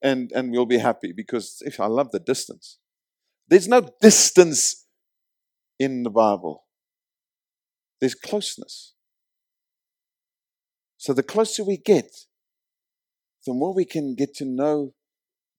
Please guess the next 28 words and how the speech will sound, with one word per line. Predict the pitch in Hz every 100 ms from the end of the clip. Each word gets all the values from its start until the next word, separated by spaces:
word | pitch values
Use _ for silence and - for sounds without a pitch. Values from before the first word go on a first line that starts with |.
| _ _ _ _ _ -
more | 156
about | 175 143 131
God | 120 240 240
even, | - 101 190 - _ _ _ _ _ _ _ _
and | 127 135
more | 202
about | 185 170 165 - _ _ _
your | 147 196
needs | 185 226 147 110
so | - 143
that | 135 - _ _
you | - 175
may | 226 165
live. | 107 104 92 - _ _ _
And | 131
maybe | 202 202
I | - 226
can | - 156 110 92 _ _ _ _
just | 202 - -
in | 156
some | - 254 269 220
way | 160 139
contribute, | - 156 156 139 143
and | 151
maybe | 190 208
you | 190 247
can | - 185
see | 143 190 160